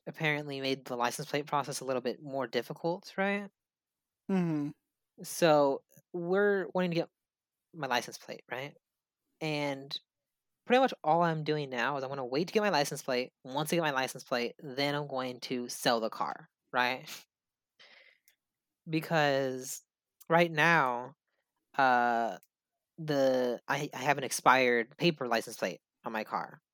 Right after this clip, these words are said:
Speaker 1: which is not
Speaker 2: Yeah.
Speaker 1: very good, right? You can't be driving around with an
Speaker 2: That's
Speaker 1: expired license plate.
Speaker 2: Yeah, that's not great. <laughs>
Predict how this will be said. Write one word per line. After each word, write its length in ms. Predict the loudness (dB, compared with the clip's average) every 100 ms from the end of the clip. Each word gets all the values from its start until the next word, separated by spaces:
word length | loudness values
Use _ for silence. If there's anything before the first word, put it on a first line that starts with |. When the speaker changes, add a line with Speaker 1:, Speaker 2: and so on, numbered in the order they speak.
| _ _ _ _ _ _ _ _ _ _ -20 -20 _
Speaker 1:
which 220 | -8 -4
is 60 | 0
not 140 | 2
Speaker 2:
Yeah. 20 |
Speaker 1:
very 200 | 4 2
good, 340 | 0 -4 -4 -14 _ _ _
right? 320 | -2 -2 -2
You 140 | -8 -6
can't 240 | -2 -2
be 80 | 2
driving 240 | 2 2
around 120 | 0 -2
with 80 | -2
an 60 |
Speaker 2:
That's 0 |
Speaker 1:
expired 440 | -4 2 2 4 2
license 340 | -2 -2 -8
plate. 280 | -10 -12 -12 -20 -20 -20 -16 -6
Speaker 2:
Yeah, 240 | -4 -4
that's 200 | 0 2
not 220 | 6 6
great. 300 | 8 8 6
<laughs> 100 | 2